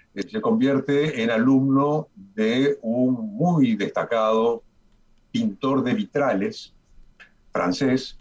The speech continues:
instalado en Arezzo, en ese, en ese periodo, llamado Guillaume de Marsillat, eh,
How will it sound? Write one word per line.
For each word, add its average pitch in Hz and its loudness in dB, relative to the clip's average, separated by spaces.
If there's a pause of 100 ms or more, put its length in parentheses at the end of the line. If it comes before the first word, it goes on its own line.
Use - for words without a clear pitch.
(500)
instalado 135 2
en 107 2
Arezzo, 120 -2
en 87 -4
ese, - -6
en 87 -6
ese 92 -4
periodo, 123 0 (280)
llamado 123 2
Guillaume 131 2
de 117 2
Marsillat, 110 -4 (340)
eh, 90 -12